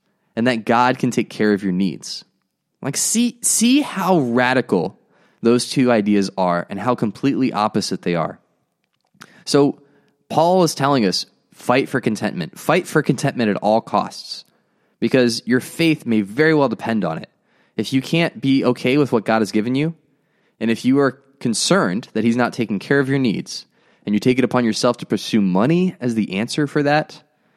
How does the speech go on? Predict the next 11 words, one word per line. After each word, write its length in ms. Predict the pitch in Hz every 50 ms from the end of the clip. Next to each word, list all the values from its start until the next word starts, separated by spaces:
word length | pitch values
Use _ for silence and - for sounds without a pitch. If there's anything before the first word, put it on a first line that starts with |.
| _ _ _ _ _ _ _ _ _ _
you're 200 | - 98 107 120
gonna 120 | 127 127 120
be 140 | 117 123 117
in 80 | 110
some 160 | 98 - 101
trouble. 400 | - - 113 101 90 80 85 - _ _ _ _ _ _ _ _ _ _ _ _ _ _ _ _
So 160 | - - 143 135
here 160 | 165 190 220
are 40 | 233
some 200 | - 226 202 104
areas 560 | 135 135 135 139 139 139 147 - - -